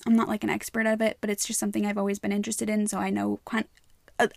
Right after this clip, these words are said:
a steady amount of information from it. And I wanna just read you from what I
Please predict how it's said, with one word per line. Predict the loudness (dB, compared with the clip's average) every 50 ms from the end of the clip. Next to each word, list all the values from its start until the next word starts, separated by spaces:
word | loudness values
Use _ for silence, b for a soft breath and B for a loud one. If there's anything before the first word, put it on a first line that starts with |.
| 2
a | 2
steady | 2 4 0 0 8 8 8 8 10 6 4 4
amount | 4 4 4 4 4 2
of | 2 4
information | 4 4 4 4 4 2 2 2 2 0
from | 2 4 2
it. | 2 0 B B B B B B B B
And | 6 8
I | 10
wanna | 10 8 8 6
just | 4 2 2 2
read | 2 2 4
you | 2 0
from | 2 2 2 2 2 2 2
what | 2 4 6 8
I | 8 8 6 6 6 6 4 4